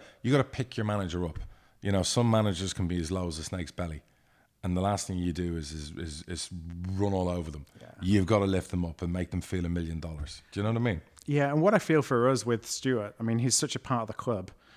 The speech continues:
Speaker 2: Uh, we all want him to succeed. It feels like he's on his own. There's not really that structure,
Speaker 1: The support.
Speaker 2: um, an infrastructure around whether it's scouting, whether it's,
Speaker 1: Yeah, I
Speaker 2: you know,
Speaker 1: get that.
Speaker 2: talent selection, all those kind of things. And
Speaker 1: Mm-hmm.
Speaker 2: so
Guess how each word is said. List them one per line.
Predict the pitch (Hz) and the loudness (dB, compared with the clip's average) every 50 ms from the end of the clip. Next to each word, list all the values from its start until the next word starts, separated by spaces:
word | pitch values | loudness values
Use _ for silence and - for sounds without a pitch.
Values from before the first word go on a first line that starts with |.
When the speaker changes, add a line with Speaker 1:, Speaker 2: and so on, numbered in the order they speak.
| - - _ _ _ | -20 -20 _ _ _
Speaker 2:
Uh, | - 110 107 107 113 | -6 -6 -4 -2 0
we | 123 131 127 | 4 6 8
all | 135 139 127 | 8 8 8
want | 110 117 127 127 123 127 | 6 4 4 4 2 2
him | 117 | 0
to | 107 113 | -2 -2
succeed. | 98 117 - - - 131 131 127 117 | -6 -8 -8 -4 0 2 2 2 2
It | 113 117 | 0 0
feels | - - 151 175 170 | 2 2 2 2 2
like | 170 156 - | 0 -2 0
he's | 135 120 | 0 0
on | 117 113 | 0 0
his | 107 101 | 0 0
own. | 113 110 110 107 101 92 98 95 - - | 0 -2 -2 -2 -4 -8 -10 -12 -6 -2
There's | 139 127 | 2 4
not | 151 151 | 4 4
really | 143 151 151 143 | 6 4 4 4
that | 131 127 107 | 4 2 0
structure, | - - - - 127 120 - 107 101 - 113 | -2 -4 -2 0 -2 -2 -2 -2 -4 -2 -2
Speaker 1:
The | 101 101 | -2 -4
support. | 101 101 98 92 90 87 - - _ - | -4 -4 -6 -6 -8 -10 -12 -18 _ -8
Speaker 2:
um, | 120 117 113 110 107 107 110 113 | -4 -4 -2 -2 -2 -4 -4 -4
an | - 117 117 | -2 0 4
infrastructure | 123 135 135 127 131 - - - 123 117 - - - - 120 110 104 104 104 107 107 | 4 4 4 2 0 -4 -2 -2 -4 -4 -4 -6 -6 -4 -4 -4 -2 -4 -4 -2 -2
around | 107 107 107 107 107 107 107 110 - | -2 -2 -2 -2 -2 -4 -4 -4 0
whether | - 123 120 110 117 113 110 | 0 2 2 2 2 0 0
it's | 107 - | 0 0
scouting, | - - - - 127 117 120 113 - - 127 117 113 113 113 110 | 0 0 2 2 2 2 2 0 0 0 0 0 2 2 0 0
whether | 107 110 110 101 107 104 104 | 0 -2 -2 -2 -2 -2 -2
it's, | 104 104 104 101 95 95 - | -2 0 0 2 2 0 0
Speaker 1:
Yeah, | - | -2
I | 110 | -2
Speaker 2:
you | 113 113 | 0 0
know, | 110 | 0
Speaker 1:
get | 107 104 | 0 0
that. | 98 98 | 0 2
Speaker 2:
talent | 127 123 123 120 113 | 4 4 4 2 2
selection, | - - 117 120 117 113 - - - - 120 113 113 113 113 | 0 0 0 0 -2 -2 -4 -6 -6 -4 -2 -2 -2 0 0
all | 120 123 131 131 | 2 2 2 2
those | 135 120 - | 2 0 0
kind | - - 117 113 107 | -2 -4 -4 -2 -4
of | 104 | -4
things. | - - 104 104 110 120 113 117 | -4 -6 -2 0 0 0 2 2
And | - - | 2 2
Speaker 1:
Mm-hmm. | |
Speaker 2:
so | - - 123 117 113 107 | 2 2 2 2 0 -2